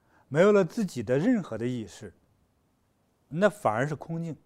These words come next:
真正的大空静状态。所以这些状态都是自然而有的。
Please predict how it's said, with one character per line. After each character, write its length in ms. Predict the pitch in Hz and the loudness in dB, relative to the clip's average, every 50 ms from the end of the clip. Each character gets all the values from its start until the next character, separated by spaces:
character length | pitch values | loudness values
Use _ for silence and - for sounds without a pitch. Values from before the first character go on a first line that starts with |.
| _ _ _ _ _ _ _ _ _ | _ _ _ _ _ _ _ _ _
真 200 | - 165 170 170 | -8 -6 -6 -4
正 80 | 170 160 | -4 -4
的 80 | 131 123 | -4 -4
大 220 | 113 - 147 110 | -4 -4 -6 -6
空 240 | - - - 143 143 | -6 -10 -8 -8 -8
静 220 | 143 151 123 98 | -8 -10 -12 -12
状 160 | 95 - 92 82 | -14 -16 -18 -20
态。 160 | _ - _ _ _ _ _ _ _ _ _ _ _ _ _ _ _ _ _ _ _ _ _ _ _ | _ -20 _ _ _ _ _ _ _ _ _ _ _ _ _ _ _ _ _ _ _ _ _ _ _
所 100 | - 196 | -6 -6
以 40 | 190 - | -4 -2
这 160 | - 302 277 | 0 0 0
些 140 | 190 156 147 | 2 0 0
状 220 | 131 170 151 135 | 2 2 0 2
态 160 | 123 - 123 107 | 0 -2 -2 -2
都 100 | 113 143 | -2 -6
是 140 | - 170 | -8 -8
自 260 | 147 - - 247 240 190 | -10 -10 -6 -4 -4 -4
然 140 | 139 101 | -4 -6
而 280 | 95 117 139 131 98 98 | -8 -8 -8 -8 -8 -10
有 220 | 107 110 92 87 | -12 -16 -16 -18
的。 100 | 92 _ | -20 _